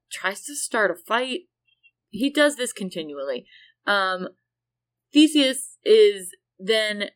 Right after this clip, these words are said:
taken to some, like, supposedly defunct prison. Dumbledore shows up out of nowhere and provides a bunch of, like,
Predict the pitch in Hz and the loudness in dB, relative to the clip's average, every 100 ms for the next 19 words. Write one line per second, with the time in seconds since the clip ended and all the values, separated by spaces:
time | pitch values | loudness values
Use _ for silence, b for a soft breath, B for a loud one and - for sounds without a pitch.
0 | _ - 190 185 185 180 - 185 180 - | _ -2 0 2 0 -2 -6 -6 -6 -4
1 | 180 175 165 165 - 190 202 208 214 196 | -4 -2 -4 -4 -6 -6 0 0 0 -4
2 | 196 190 - 190 180 - - 196 180 185 | -4 -4 -4 -4 -6 -14 -6 -4 -4 -6
3 | 175 180 b b b 254 262 254 233 240 | -8 -12 b b b 0 2 0 0 0
4 | 214 214 202 190 185 180 180 175 175 143 | 0 0 2 0 0 -2 -2 -2 -4 -6
5 | 170 185 180 170 175 175 175 185 170 165 | -8 -4 0 0 0 -2 -2 -6 -4 -4
6 | 160 | -4